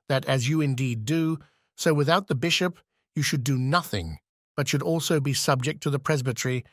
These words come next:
as to the apostle of Jesus Christ, who is our hope, in whom, if we live, we shall at last be found. It is fitting also that the deacons, as being the ministers of the mysteries of Jesus Christ,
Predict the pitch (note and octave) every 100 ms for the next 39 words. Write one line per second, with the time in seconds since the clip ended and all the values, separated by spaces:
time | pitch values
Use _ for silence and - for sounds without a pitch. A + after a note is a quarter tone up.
0 | _ _ - C#3 C#3 - C3+ B2 A2+ E3+
1 | - E3 C3 A2 C#3 A#2+ A2 - D#3 C#3+
2 | - - _ _ - D#3 - D#3 C#3+ -
3 | B2 A#2 - F3 E3+ - _ _ _ _
4 | _ D3+ C#3+ C3 D#3 D3 C#3+ C#3+ C#3 A#2+
5 | A#2+ A#2 C3+ F3+ E3+ D#3 - _ _ -
6 | B2+ - C3 B2 - A#2+ A2+ C3 D#3 D3+
7 | - - - - - A2+ B2 A2+ A#2+ G2
8 | D2+ B1 A#1 - _ _ _ _ _ _
9 | _ _ _ _ _ _ - A#2+ A2+ -
10 | D3 C3 B2+ D3 C#3 F2 G2+ B2+ B2+ A2+
11 | D3+ D3 F3 F#3+ E3+ G#2 C#3 B2+ A#2 G#2+
12 | C3 C#3 - C3 A2+ G2 G#2+ D3+ - -
13 | A#2 A2 A2 G2 B2 G2+ F2+ - E3+ D#3+
14 | D3